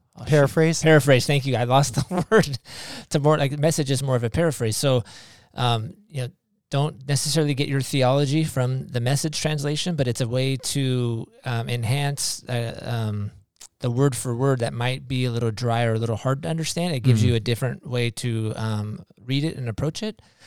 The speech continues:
Speaker 1: But we thought it would be good for people to hear both, like, or, and then have, like, a progression where it's more literal, uh, to start with, and then move towards more, um,
Speaker 3: Paraphrase.
Speaker 2: Paraphrase.
Speaker 1: Paraphrase.
Speaker 2: Application.
Speaker 1: Thank you. Thank you. <laughs>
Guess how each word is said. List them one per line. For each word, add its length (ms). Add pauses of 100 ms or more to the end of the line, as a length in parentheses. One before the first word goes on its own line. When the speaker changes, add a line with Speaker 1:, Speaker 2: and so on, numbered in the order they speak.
(260)
Speaker 1:
But 120
we 100
thought 220
it 40
would 140
be 100
good 240
for 140
people 300
to 140
hear 500
both, 440
like, 280
or, 100
and 240
then 180
have, 220
like, 160
a 60
progression 600
where 160
it's 220
more 220
literal, 540 (760)
uh, 240
to 120
start 280
with, 200
and 180
then 240
move 240
towards 380
more, 500
um, 420 (1800)
Speaker 3:
Paraphrase. 360
Speaker 2:
Paraphrase. 480
Speaker 1:
Paraphrase. 300
Speaker 2:
Application. 840
Speaker 1:
Thank 260
you. 100
Thank 100
you. 60
<laughs> 40